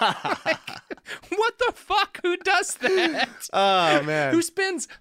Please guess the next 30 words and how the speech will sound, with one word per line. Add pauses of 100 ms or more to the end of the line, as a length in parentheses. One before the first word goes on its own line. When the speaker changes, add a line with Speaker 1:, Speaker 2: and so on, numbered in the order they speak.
(100)
Speaker 1:
thousands
of
dollars
just
Speaker 2:
Wow.
Speaker 1:
to
do
that?
Oh,
your
house
is
too
small
for
that.
Speaker 2:
I
mean,
his
pranks
are
almost
as
brilliant
as
his
movies.
Speaker 1:
Yeah,
yeah.
He's